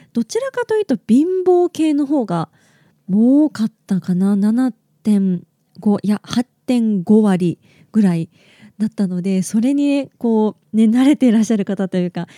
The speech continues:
昔から見てくださった方は、あの、一生懸命な、もう右も左も分からず、よく体当たりでやってたなっていう動画をね、あの、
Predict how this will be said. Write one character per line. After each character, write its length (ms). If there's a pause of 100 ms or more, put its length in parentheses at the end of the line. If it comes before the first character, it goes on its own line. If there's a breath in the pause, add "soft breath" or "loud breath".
(140 loud breath)
昔 340
か 140
ら 100
見 140
て 120
く 80
だ 120
さ 140
っ 40
た 140
方 280
は、 280 (420 loud breath)
あ 120
の、 140
一 120
生 200
懸 240
命 280
な、 280 (380 soft breath)
も 140
う 40
右 320
も 120
左 320
も 200
分 80
か 180
ら 120
ず、 280 (500 loud breath)
よ 180
く 120
体 300
当 80
た 100
り 140
で 60
や 100
っ 40
て 160
た 120
な 220
っ 20
て 160
い 80
う 60
動 180
画 120
を 80
ね、 300
あ 140
の、 300